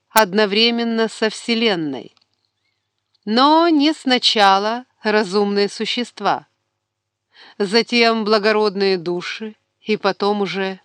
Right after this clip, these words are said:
природа, как полагал Авиценна и другие философы. А так, как в идее художника,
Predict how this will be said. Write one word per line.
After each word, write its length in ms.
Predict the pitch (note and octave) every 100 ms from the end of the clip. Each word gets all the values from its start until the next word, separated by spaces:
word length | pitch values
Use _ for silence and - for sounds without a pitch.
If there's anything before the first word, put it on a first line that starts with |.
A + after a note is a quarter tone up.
| _
природа, 600 | G3+ G#3 G3 D3+ C#3 C#3+ _ _ _ -
как 280 | G#3+ F#3+ -
полагал 480 | G3+ G3+ F#3+ G3 F3+
Авиценна 800 | F#3 G3 - F3+ D#3+ D3 D3 - _ _ _
и 100 | G3+
другие 420 | E3 F#3 E3+ F#3
философы. 840 | E3+ G#3 F#3+ D3+ - D#3+ - D#3+ _ _ _ _ _ _ _ _ -
А 160 | F#3
так, 500 | - B3+ C#4 _ - _ _ _ _ _
как 280 | - D#4 D#4
в 140 | B3 C4
идее 320 | B3 C4+ C4
художника, 1000 | - G3+ A3 G#3+ G3 A#3 - A#3+ A#3+